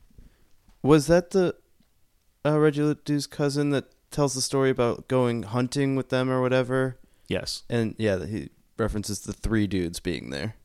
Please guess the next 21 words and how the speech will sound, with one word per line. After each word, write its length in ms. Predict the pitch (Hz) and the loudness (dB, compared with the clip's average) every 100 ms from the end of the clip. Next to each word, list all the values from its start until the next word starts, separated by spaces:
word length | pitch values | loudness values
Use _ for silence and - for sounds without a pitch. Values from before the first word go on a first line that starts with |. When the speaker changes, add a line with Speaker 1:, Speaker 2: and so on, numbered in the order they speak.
| - | -8
Speaker 2:
Yeah, 280 | 147 143 123 | 0 2 2
and, 440 | 113 117 113 107 - _ | 0 -2 -4 -8 -14 _
you 160 | 107 | -6
know, 360 | 135 120 117 - | -2 0 -2 -6
that 160 | 117 127 | -4 -2
was 140 | 123 | -2
the 80 | 117 | -4
only 140 | 113 107 | -4 -4
time 260 | 110 104 | -4 -4
he 80 | 104 | -4
ever 200 | 101 95 | -6 -6
saw 460 | - - 107 107 104 | -6 -4 -2 0 0
him, 140 | 104 | -2
but 160 | 98 - _ | -6 -8 _
he 120 | 104 | -10
never 300 | 104 98 95 | -6 -6 -6
forgot 440 | 95 95 95 98 98 | -10 -10 -6 -4 -4
him 140 | 95 | -6
'cause 160 | 95 92 | -8 -10
he 80 | 92 | -10
was 400 | 92 87 - | -10 -10 -12